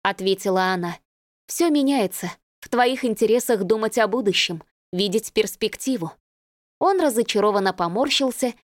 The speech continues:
и протянул ей вино. "Твой побег сегодня с совета не принес тебе пользы".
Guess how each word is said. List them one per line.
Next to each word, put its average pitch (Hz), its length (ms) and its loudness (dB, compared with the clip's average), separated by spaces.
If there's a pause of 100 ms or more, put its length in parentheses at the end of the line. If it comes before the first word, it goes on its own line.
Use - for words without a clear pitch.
(120)
и 381 100 0
протянул 202 560 0
ей 185 320 2
вино. 165 360 -4 (880)
"Твой 240 200 4
побег 233 380 0
сегодня 214 480 2
с - 40 -4
совета 214 500 0
не 202 120 0
принес 220 420 0
тебе 180 240 0
пользы". 180 440 0